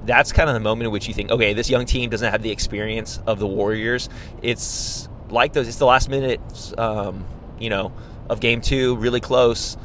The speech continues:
They could go down oh two. Like, that's where it shows where's their character, where's their heart, where's their grit.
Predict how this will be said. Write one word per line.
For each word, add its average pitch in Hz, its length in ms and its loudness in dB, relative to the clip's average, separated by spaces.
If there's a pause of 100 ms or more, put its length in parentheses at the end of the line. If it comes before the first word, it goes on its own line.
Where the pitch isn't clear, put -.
(280)
They 117 100 0
could 113 220 0
go 123 120 6
down 117 300 0
oh 117 160 4
two. 120 340 0
Like, 98 220 0
that's 117 300 2
where 123 100 2
it 110 60 -6
shows 113 400 2
where's 110 320 -2
their 110 100 -2
character, 101 460 0
where's 101 160 -2
their 104 100 0
heart, 104 240 2
where's 101 140 -4
their 101 100 0
grit. 98 300 0